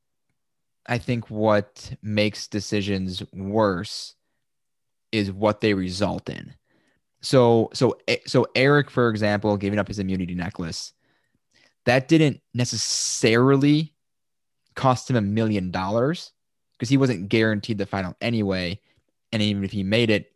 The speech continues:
he still might have lost to one of the other,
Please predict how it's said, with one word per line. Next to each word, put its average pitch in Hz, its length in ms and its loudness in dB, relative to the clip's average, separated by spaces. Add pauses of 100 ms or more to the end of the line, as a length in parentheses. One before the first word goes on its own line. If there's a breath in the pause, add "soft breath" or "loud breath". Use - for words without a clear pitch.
he 101 160 -4
still - 180 -2
might 92 160 -2
have 92 120 -6
lost 92 540 -4 (180)
to 90 380 -4 (1200)
one 101 200 0
of 98 60 -2
the 98 120 0
other, 92 380 -4